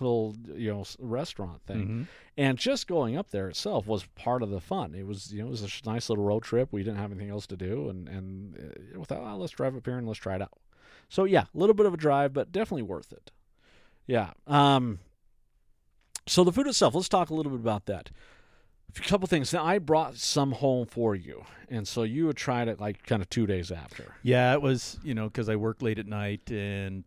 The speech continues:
Speaker 2: um, and I don't know what happened the next day. <laughs> I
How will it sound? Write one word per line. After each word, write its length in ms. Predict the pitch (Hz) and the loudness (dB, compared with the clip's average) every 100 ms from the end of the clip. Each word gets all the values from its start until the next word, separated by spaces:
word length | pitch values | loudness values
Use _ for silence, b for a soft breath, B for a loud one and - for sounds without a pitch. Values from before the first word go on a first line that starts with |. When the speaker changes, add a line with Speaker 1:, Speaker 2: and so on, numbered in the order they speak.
| 107 | -6
Speaker 2:
um, 380 | 95 92 90 85 _ - - - - | -6 -6 -8 -12 _ -20 -20 -20 -14
and 380 | 107 92 - - 113 | -10 -10 -14 -14 -8
I 100 | 104 | -6
don't 100 | 98 | -6
know 80 | |
what 120 | 92 87 | -6 -6
happened 260 | 104 107 | -6 -6
the 60 | 95 | -6
next 300 | 95 95 - | -6 -8 -6
day. 320 | 104 101 98 151 - - | -4 -4 -4 -4 -6 0
<laughs> 200 | 233 | 0
I 80 | - | 0